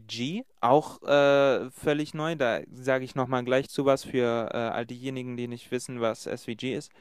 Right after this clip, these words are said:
Ähm, ja, deutlich schnelleres JavaScript, was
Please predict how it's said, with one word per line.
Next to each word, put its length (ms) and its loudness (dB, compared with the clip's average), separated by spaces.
Ähm, 460 2
ja, 180 4
deutlich 320 2
schnelleres 460 -2
JavaScript, 580 2
was 380 -2